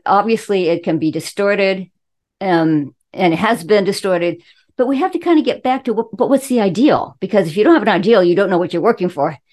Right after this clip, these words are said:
And so we have to acknowledge, start with just basic biology. And a lot of our psychological and social trends build off biology. Like,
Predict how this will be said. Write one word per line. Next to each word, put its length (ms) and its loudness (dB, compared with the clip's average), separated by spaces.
And 160 0
so 220 2
we 100 6
have 140 2
to 60 -18
acknowledge, 460 2
start 460 0
with 140 -2
just 220 -4
basic 340 -2
biology. 760 -2
And 500 2
a 60 -2
lot 220 2
of 160 -2
our 280 2
psychological 1300 -4
and 140 -2
social 640 -2
trends 500 0
build 500 2
off 360 -4
biology. 640 -4
Like, 280 0